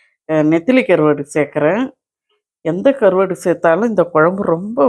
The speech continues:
வாசனையா ருசியா இருக்கும். கருவாட்டு குழம்பு நல்லா பனிக்காலத்துக்கு ரொம்ப நல்லது. நல்லா இந்த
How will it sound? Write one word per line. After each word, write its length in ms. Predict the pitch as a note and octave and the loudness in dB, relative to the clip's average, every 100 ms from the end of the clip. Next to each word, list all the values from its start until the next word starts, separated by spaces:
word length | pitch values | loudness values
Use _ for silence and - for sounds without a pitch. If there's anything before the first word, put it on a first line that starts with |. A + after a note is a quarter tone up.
| F3+ | 2
வாசனையா 560 | F3 F3 G3 F#3 G3 G3 D#3+ | 0 -2 -6 -6 -4 -4 -6
ருசியா 360 | - F3+ F3+ D#3+ | -10 -6 -4 -4
இருக்கும். 280 | D3+ C#3 - | -8 -14 -6
கருவாட்டு 400 | C3 D3 D3 D3 C3+ | -4 -2 -4 -6 -4
குழம்பு 360 | C3 C3+ D#3 C4 _ _ _ _ _ _ | -4 -6 -10 -16 _ _ _ _ _ _
நல்லா 220 | D#3 D3+ E3 - | -4 -2 -2 -2
பனிக்காலத்துக்கு 800 | D#3+ G3 - F3+ D3+ - D3+ D#3+ D3 | -4 -4 0 2 0 -4 -8 -4 -4
ரொம்ப 300 | D#3+ G#3 A3 E3 | -6 -6 -4 -2
நல்லது. 380 | D3+ D#3 D3+ D3 | -2 -2 -2 -2
நல்லா 300 | C#3 E3+ G3 E3+ E3 - _ _ _ _ | -2 0 2 2 0 -8 _ _ _ _
இந்த 80 | - | -8